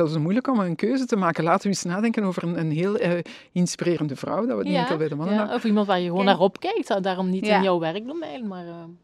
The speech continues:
Speaker 1: Ja.
Speaker 3: Ik vind persoonlijk, ken je Brené Brown?
Speaker 1: Ja.
Speaker 3: Vind
Speaker 1: Ja.
Speaker 3: ik, dat is een vrouw, hè? Dat
Speaker 1: Ja.
Speaker 3: vind ik nu persoonlijk ook qua
Speaker 1: Ja.
Speaker 3: leiderschap, eh,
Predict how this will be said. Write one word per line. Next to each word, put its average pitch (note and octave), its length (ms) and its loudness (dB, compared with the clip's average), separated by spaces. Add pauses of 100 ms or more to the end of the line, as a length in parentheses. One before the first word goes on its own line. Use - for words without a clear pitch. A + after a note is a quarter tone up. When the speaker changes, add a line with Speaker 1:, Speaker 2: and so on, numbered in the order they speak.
(100)
Speaker 1:
Ja. D#3 400 -8
Speaker 3:
Ik A#3+ 180 0
vind B3+ 320 10
persoonlijk, C4 680 4
ken A#3+ 160 6
je A#3 120 8
Brené A#3 480 6
Brown? B3 480 6
Speaker 1:
Ja. F#3 260 8 (240)
Speaker 3:
Vind B3+ 200 10
Speaker 1:
Ja. A#3+ 60 12
Speaker 3:
ik, G#3+ 80 4
dat C#4 140 10
is - 60 -4
een C#4 240 10
vrouw, A#3 360 10
hè? E4+ 240 4
Dat C4 120 0
Speaker 1:
Ja. F#3 60 6
Speaker 3:
vind A#3+ 180 8
ik - 60 -
nu B3 60 4
persoonlijk A#3+ 520 0
ook G#3+ 100 2
qua G3+ 200 6
Speaker 1:
Ja. G3 120 8
Speaker 3:
leiderschap, C4+ 640 6
eh, A3 300 8